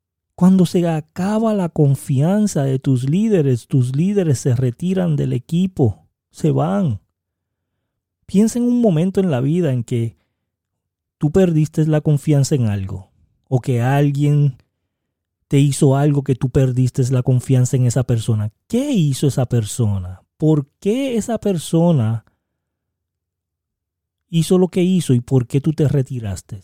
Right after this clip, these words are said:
¿Cuál fue la causa? Piensa en eso.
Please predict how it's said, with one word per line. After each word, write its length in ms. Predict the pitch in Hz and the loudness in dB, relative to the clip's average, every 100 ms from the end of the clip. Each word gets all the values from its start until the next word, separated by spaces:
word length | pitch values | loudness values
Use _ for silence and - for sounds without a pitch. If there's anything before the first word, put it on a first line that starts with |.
| - | -12
¿Cuál 240 | - 214 | -6 -6
fue 180 | - 220 | -2 -4
la 100 | 208 | -4
causa? 680 | - 131 101 101 - - _ _ _ _ _ _ _ _ | -6 -4 -4 -4 -8 -14 _ _ _ _ _ _ _ _
Piensa 300 | - 202 247 | -2 -2 -2
en 80 | 254 | -2
eso. 400 | 110 101 107 - | -2 -2 -10 -12